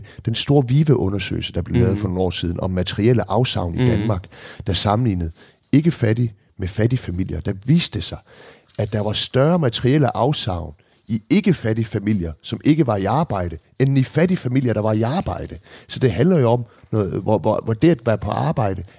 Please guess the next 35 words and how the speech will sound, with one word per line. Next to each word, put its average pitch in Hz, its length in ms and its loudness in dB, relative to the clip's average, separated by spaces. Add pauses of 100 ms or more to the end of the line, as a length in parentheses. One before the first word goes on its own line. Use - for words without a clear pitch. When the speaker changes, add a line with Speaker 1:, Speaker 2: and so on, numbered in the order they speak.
Speaker 1:
er 107 80 0
en 113 80 2
indikator 120 640 0
for, 120 140 2
hvor 104 180 -2
ressourcestærk 101 640 -2
man 95 80 -4
er, 110 100 0
men 117 120 -6
det 101 80 -6
handler 131 200 -2
meget, 117 220 -2
meget 117 160 0
lidt 120 120 0
om 117 120 -2
økonomi. 156 400 -4 (160)
Speaker 2:
Men 123 100 0
det 117 80 -2
handler 113 220 -4
også 147 200 2
Speaker 1:
Altså, 120 140 2
Speaker 2:
om 107 60 0
Speaker 1:
ø-, 117 40 0
Speaker 2:
økonomi. 135 140 2
Nu 135 60 2
sidder 135 220 2
jeg 131 80 6
med 113 100 4
Speaker 1:
økonomi 123 140 6
Speaker 2:
den 120 80 4
her, 110 180 6
Speaker 1:
er 107 60 6
jo, 104 60 4
Speaker 2:
øh, 101 80 -2
den, 131 100 -2